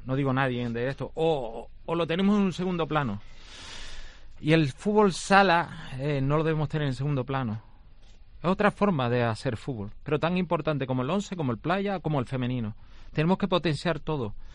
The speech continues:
Cuanto más grande seamos, tú suponte ahora,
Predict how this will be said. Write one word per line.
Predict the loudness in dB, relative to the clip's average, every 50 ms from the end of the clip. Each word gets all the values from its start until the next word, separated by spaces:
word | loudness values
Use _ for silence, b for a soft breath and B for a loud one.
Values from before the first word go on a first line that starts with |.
| b b b b b
Cuanto | 4 4 4 4 2 2
más | 2 2 2
grande | 0 0 0 0 0 0 -2
seamos, | -2 -2 -2 0 0 0 -2 -2 -6 -6 -8 -12 -20 -20 -20 b b b b b b b b b b b b
tú | -18 -16
suponte | -8 -2 0 0 0 0 0 -2
ahora, | -2 0 -2 -2 -4